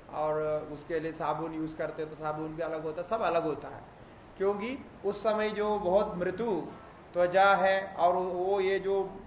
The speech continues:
मूर्धन्या जो है, मूर्धा जो है अभी जुड़ा नहीं है, क्योंकि दो, खोपड़ी का दो भाग है ना, वो दो भाग जुड़ना है वहां, अब जुड़ा नहीं, क्योंकि वहां से भगवान प्रवेश किया है, जो अंदर बैठे वो आत्मा वहीं से प्रवेश किया,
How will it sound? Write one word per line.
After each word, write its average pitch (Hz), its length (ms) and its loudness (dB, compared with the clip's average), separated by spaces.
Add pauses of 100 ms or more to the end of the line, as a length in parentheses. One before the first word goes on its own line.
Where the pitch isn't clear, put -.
(100)
मूर्धन्या 185 640 -2
जो 180 220 0
है, 185 100 2
मूर्धा 175 420 2
जो 180 140 2
है 180 60 4
अभी 180 180 2
जुड़ा 160 400 4
नहीं 175 140 0
है, 120 160 -10 (320)
क्योंकि 185 180 -6
दो, 180 280 -6
खोपड़ी 196 280 0
का 202 120 2
दो 196 180 2
भाग 185 320 6
है 196 140 0
ना, 240 180 -6 (260)
वो 190 80 -8
दो 180 180 0
भाग 185 280 2
जुड़ना 175 340 4
है 175 200 4
वहां, 123 140 -4 (500)
अब 170 140 -6
जुड़ा 196 240 4
नहीं, 196 200 -2
क्योंकि 196 240 -6
वहां 196 280 2
से 214 220 -2 (300)
भगवान 196 300 4
प्रवेश 208 340 -2
किया 208 260 0
है, - 160 -4 (140)
जो 185 160 -2
अंदर 180 320 -4
बैठे 180 320 -2
वो 196 80 -2
आत्मा 180 300 0
वहीं 190 240 -4
से 208 100 -8
प्रवेश 165 320 -8
किया, - 340 -18